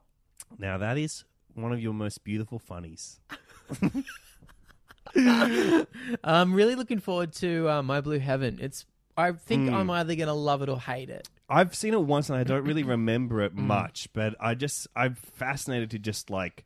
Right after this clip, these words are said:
Speaker 2: Two of my heroes, two of your heroes.
Speaker 1: Yeah, three.
Speaker 2: But
Speaker 1: No, Air France counts too.
Speaker 2: Oh, sorry. Three, three heroes there,
Speaker 1: Mm-hmm.
Speaker 2: but potentially it's going to be, um, there's probably a reason why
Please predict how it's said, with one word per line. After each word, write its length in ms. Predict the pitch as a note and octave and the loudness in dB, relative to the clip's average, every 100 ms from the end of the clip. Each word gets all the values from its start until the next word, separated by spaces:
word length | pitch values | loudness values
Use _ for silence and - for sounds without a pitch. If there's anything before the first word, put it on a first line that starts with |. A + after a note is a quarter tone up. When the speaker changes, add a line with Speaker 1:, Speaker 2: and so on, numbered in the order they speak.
| _ _ - - - | _ _ -20 -20 -4
Speaker 2:
Two 160 | G#3 | 0
of 60 | G#3+ | 2
my 160 | F#3+ | 0
heroes, 640 | D#3+ C3 B2 B2 B2 B2 - | 0 -2 0 0 -2 -6 -8
two 140 | F#3 | -4
of 60 | D#3+ | 0
your 200 | C3+ A#2+ | 0 -2
heroes. 560 | C3 A#2 A#2+ A#2 G#2 | -2 -2 -2 -4 -2
Speaker 1:
Yeah, 200 | F#2+ F2 - | 0 0 -2
three. 140 | - C#3 | 2 4
Speaker 2:
But 200 | D#3+ - | 4 4
Speaker 1:
No, 160 | A2 A#2 | 2 2
Air 80 | A2 | 2
France 200 | G#2+ G#2 | -2 -4
counts 200 | G2 - | -6 -4
too. 100 | F#2+ | -4
Speaker 2:
Oh, 180 | C#3+ C3+ | -4 -6
sorry. 340 | - A#2+ - | -8 -8 -8
Three, 480 | B2 - D#3 E3 E3 | -10 -6 -2 -2 -4
three 260 | - F#3 E3+ | -4 -6 -4
heroes 440 | D3+ C3+ C3 C3 | -4 -4 -6 -6
there, 200 | G#2+ G2+ | -6 -4
Speaker 1:
Mm-hmm. 80 | G2+ | -2
Speaker 2:
but 200 | F#2+ - _ _ _ - | -2 -4 _ _ _ -10
potentially 880 | F3 - F#3 F3+ - D#3+ C#3+ C#3 C#3 C#3 | -4 2 2 2 0 0 0 0 -2 -4
it's 220 | B2+ - | -6 -6
going 340 | C#3 B2+ B2 | -4 -2 -4
to 140 | - A#2+ | -6 -8
be, 420 | A#2+ A#2+ A#2+ A2 | -8 -8 -8 -8
um, 480 | A2 A2+ G#2+ A2 B2 _ _ - | -8 -8 -10 -12 -14 _ _ -4
there's 240 | D3+ C#3+ | 0 0
probably 240 | F#3 D3+ | 0 0
a 80 | C3 | -2
reason 400 | B2+ B2+ B2+ C3+ | -2 -4 -6 -6
why 280 | B2 B2+ C3+ | -8 -4 -4